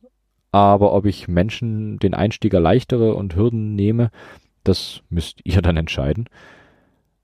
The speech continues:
Was vielleicht noch ein Ziel wäre, eine wunderbar diverse Hörerinnenschaft, in der ihr euch entfalten könnt, ohne Einschränkungen. Ich glaub, das, das wären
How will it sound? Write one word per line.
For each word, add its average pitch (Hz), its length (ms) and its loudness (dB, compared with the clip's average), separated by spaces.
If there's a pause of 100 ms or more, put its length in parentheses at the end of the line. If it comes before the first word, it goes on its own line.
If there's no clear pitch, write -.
(100)
Was 90 140 0
vielleicht 107 240 2
noch 110 100 0
ein 101 100 -10
Ziel 104 280 2
wäre, 135 400 2 (480)
eine 104 1400 0
wunderbar 110 520 2
diverse 95 460 0
Hörerinnenschaft, 90 800 -4 (800)
in 98 120 -4
der 92 100 4
ihr 90 100 4
euch 85 220 -2
entfalten 85 440 0
könnt, 85 380 -6
ohne 85 220 0
Einschränkungen. 87 800 -2 (280)
Ich - 100 -20
glaub, - 280 -4
das, - 380 -12 (480)
das - 180 -10
wären 73 300 -2